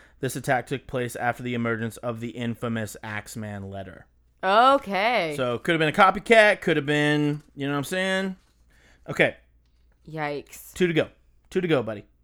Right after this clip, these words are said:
Speaker 1: Sarah Luman was attacked on the night of September third, nineteen hundred nineteen. Neighbors came to check on the young woman who lived alone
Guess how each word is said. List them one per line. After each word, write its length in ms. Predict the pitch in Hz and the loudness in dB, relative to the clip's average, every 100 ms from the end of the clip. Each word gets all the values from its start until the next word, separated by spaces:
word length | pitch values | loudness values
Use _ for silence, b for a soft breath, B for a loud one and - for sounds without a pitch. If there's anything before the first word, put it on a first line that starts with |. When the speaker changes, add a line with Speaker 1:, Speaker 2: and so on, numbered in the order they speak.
| _ b b b b b | _ b b b b b
Speaker 1:
Sarah 600 | - 180 190 202 202 196 _ _ _ _ | -4 2 6 8 8 4 _ _ _ _
Luman 580 | 127 139 160 220 247 269 - b b - | -4 2 4 6 6 2 -4 b b -2
was 200 | 147 135 | 0 0
attacked 480 | 127 175 165 170 - | 0 2 2 2 -2
on 140 | 151 151 | -2 0
the 80 | |
night 200 | 143 143 | 2 2
of 80 | 139 | 0
September 420 | - 131 175 185 | -2 -4 -4 -2
third, 300 | 185 156 147 | -2 0 0
nineteen 280 | 139 139 156 | 0 -4 -4
hundred 240 | 135 127 123 | -4 -4 -4
nineteen. 580 | 120 - - 160 151 147 b - | -4 -6 -8 -6 -4 -8 b -4
Neighbors 360 | 143 170 175 - | 0 0 -2 -4
came 280 | 156 147 143 | -4 -2 -4
to 80 | |
check 360 | 117 - 156 - | -6 -2 -2 -2
on 140 | 147 143 | -4 -2
the 60 | |
young 260 | 131 131 127 | -2 -2 -2
woman 240 | 127 127 | -2 -4
who 140 | 120 131 | -4 -6
lived 340 | 123 127 123 | -6 -6 -6
alone 540 | 120 120 156 165 165 | -6 -4 -2 -2 -4